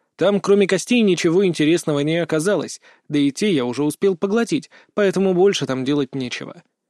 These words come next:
Минус четвёртый этаж, если не считать эпичной схватки с сумасшедшим профессором, подарил мне наполовину полный баллон эликсира Таула, а также наполненный всевозможной информацией комп,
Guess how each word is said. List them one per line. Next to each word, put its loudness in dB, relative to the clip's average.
Минус 2
четвёртый 0
этаж, -2
если 0
не 2
считать -2
эпичной -2
схватки -2
с -10
сумасшедшим -2
профессором, -2
подарил 4
мне 2
наполовину 2
полный 0
баллон 0
эликсира -2
Таула, -2
а -12
также -2
наполненный 0
всевозможной 0
информацией -2
комп, -8